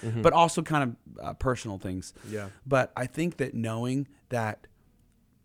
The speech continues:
Speaker 2: God's will will be accomplished.
Speaker 1: Absolutely.
Speaker 2: Because he's much bigger than any, any box that we
Speaker 1: Right.
Speaker 2: put him into.
Speaker 1: Yeah.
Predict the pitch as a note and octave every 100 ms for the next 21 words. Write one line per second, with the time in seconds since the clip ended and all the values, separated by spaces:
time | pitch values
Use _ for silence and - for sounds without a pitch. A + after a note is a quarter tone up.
0 | _ _ - A2 B2 C3 C#3 A2 A2 A2
1 | G#2+ G#2 A2 A2 G#2+ G2 - F2+ F#2 -
2 | - G#2 - G#2+ G2+ F#2+ B2 C#3+ D3+ D#3
3 | D3 F3 - - A#2+ A#2 G2+ G2 A2+ G#2+
4 | - - A#2 G#2 G#2+ F#2+ - G#3+ A2+ G#2
5 | F#2+ F2+ F#2+ A#2+ A#2